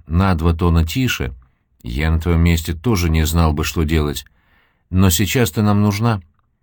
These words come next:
Ты у нас один пилот, единственный. И либо ты нас всех вытащишь, или... Или ты и впрямь ни на что не годна,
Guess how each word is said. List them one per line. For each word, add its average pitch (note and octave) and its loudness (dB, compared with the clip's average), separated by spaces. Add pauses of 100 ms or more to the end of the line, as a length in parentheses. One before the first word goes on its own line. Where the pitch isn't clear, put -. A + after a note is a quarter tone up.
(320)
Ты F#2 0
у F#2 4
нас F#2+ 2
один F2+ 0
пилот, G#2 -2 (500)
единственный. E2 0 (500)
И F#2+ 2
либо G2+ 2
ты F2+ 0 (180)
нас E2+ 0
всех E2+ -2
вытащишь, F2 -4 (480)
или... E2+ 2 (1300)
Или F#2 2
ты F#2+ 2
и - 2
впрямь A#2 0
ни F2+ 4
на D2+ 2
что - -4
не D#2 2
годна, D2+ 0